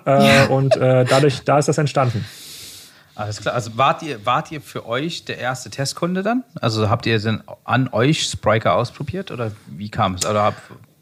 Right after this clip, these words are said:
Speaker 1: Nee, also die Testkunden gab's ja schon im Project A-Umfeld. Da
Speaker 3: Ja.
Speaker 1: gab die Software, also dieser, die Rohversion der Software, die wurde ja schon mehr, und die Konzepte wurden ja schon mehrfach getestet.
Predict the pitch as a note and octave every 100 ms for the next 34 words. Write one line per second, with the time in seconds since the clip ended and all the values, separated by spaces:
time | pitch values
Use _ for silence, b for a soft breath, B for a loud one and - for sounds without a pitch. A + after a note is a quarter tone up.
0 | _ - - G3 G3+ G3+ F3+ F#3+ F#3 G3
1 | A#3 - G#3+ F3+ F3 F#3 F#3 E3+ D3+ D#3
2 | C#3+ B2 B2 B2+ B2+ - A2 A2 C#3 A#2
3 | A2+ D3 C#3+ - C#3 C3+ C3 B2 A#2 B2
4 | A#2 A#2+ A#2+ E3 E3 C#3 C#3 C3+ B2 C3+
5 | - C3+ B2+ A#2+ B2+ B2+ A#2 A#2+ A#2+ A#2+
6 | A#2+ A#2 A#2 - - A#2 A#2+ A#2+ A#2 A#2
7 | B2 - - - B2 - B2